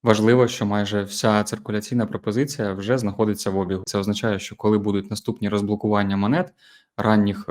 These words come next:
інвесторів, то це не буде так сильно впливати на ціну, і ціна не буде так сильно падати.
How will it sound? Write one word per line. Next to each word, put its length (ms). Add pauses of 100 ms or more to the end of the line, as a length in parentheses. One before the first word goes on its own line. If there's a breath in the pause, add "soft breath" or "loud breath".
(100)
інвесторів, 680 (320 loud breath)
то 220
це 200
не 100
буде 200
так 180
сильно 280
впливати 440
на 120
ціну, 500
і 100
ціна 340
не 140
буде 240
так 320
сильно 400
падати. 400